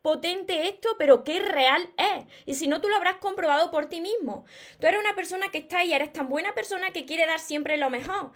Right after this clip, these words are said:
Y estás siempre ahí diciéndole a todo que sí, a todos sus planes.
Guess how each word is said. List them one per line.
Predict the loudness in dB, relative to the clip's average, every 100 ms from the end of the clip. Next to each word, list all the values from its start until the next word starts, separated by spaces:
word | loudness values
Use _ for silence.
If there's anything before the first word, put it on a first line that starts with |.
| -10 -2
Y |
estás | 0 0 -4
siempre | -2 -4 0
ahí | -2 -2
diciéndole | -4 -4 -2 0
a | 0
todo | 0 2
que | 0
sí, | 0 -2
a | -2
todos | 2 0 0
sus | -8
planes. | -2 -2 -2 -6